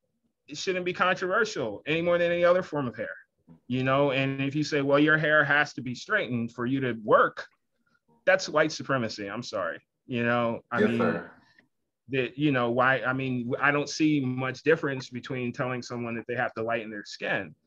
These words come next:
Speaker 1: You know, I mean, natural, you're, you can't force somebody to go, undergo chemical treatments to change their appearance.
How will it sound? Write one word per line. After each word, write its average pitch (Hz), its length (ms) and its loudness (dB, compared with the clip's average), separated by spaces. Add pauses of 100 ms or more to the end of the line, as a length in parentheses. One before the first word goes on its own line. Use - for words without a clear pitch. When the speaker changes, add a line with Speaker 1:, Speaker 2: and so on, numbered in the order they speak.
(380)
Speaker 1:
You 120 160 0
know, 120 220 0
I 113 140 -2
mean, 117 440 -4
natural, 131 1000 0 (320)
you're, 120 240 -4
you 120 220 -6
can't 139 380 -2 (460)
force 135 300 -2
somebody 107 420 -6
to 120 160 -10
go, 117 200 -6
undergo 107 500 -4
chemical 113 440 -6
treatments 101 500 -8
to 98 80 -12
change 104 400 -10
their 95 120 -10
appearance. 92 600 -12